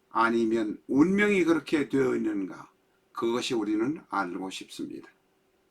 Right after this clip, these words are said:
김영애는 온 사주에 얼신충의 모습을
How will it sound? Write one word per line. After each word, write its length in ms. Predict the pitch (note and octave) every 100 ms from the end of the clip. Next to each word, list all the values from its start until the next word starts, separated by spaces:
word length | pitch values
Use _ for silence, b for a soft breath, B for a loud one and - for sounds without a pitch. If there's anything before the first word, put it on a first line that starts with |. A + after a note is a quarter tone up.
| _ _ _ _ _ _ _ _ _ _ _ _ _ _ _ _ _ b b b b b b _ _
김영애는 800 | - B2 F#3+ B3 A#3 G3+ G3 A3+ _ _ _ _ _ _ _ _ _
온 420 | A#2+ C3+ F#3+ A#3 A#3
사주에 720 | - C#3+ A#2 C3 C#3 - _ _
얼신충의 800 | - D#3+ F#3 - F#3 E3+ F3 E3
모습을 500 | C#3+ B2+ A#2+ C3+ D3